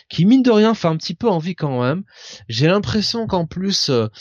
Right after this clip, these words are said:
c'est, euh, la meilleure page que John Romita Junior, euh, a dessinée à peu près depuis, euh, Man Without Fear.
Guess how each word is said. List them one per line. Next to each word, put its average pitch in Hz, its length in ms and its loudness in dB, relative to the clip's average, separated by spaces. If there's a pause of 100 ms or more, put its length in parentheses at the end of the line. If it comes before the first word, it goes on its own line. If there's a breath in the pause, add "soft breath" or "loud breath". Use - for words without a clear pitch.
(240 loud breath)
c'est, 160 380 0
euh, 123 340 2
la 131 160 0
meilleure 165 320 -2
page 190 260 -2
que 139 220 -4
John 147 160 -2
Romita 151 560 0
Junior, 143 580 -4
euh, 120 160 2
a 127 140 0
dessinée 135 420 -2
à 135 60 0
peu 117 140 -4
près 139 200 -2
depuis, 123 380 0
euh, 113 100 4
Man 127 220 0
Without 123 260 0
Fear. 151 400 -2